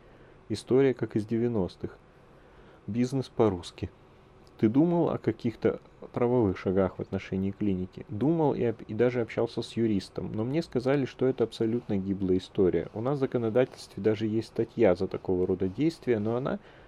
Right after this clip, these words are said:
недоказуема, ее невозможно применить. Это вообще не работает. Даже если у тебя был сексуальный контакт с человеком, который знал о твоем статусе,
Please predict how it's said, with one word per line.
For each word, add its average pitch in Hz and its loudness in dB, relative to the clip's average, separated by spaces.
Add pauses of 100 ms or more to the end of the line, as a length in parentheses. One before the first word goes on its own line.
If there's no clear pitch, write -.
(120)
недоказуема, 107 2
ее 113 0
невозможно 120 0
применить. 95 -4 (100)
Это 135 -2
вообще 127 -2
не 95 0
работает. 90 -2
Даже 117 0
если 113 0
у 101 2
тебя 110 2
был 104 0
сексуальный 104 0
контакт 104 -2
с - -20
человеком, 98 0
который 98 0
знал 98 -2
о 95 -2
твоем 95 -4
статусе, - -2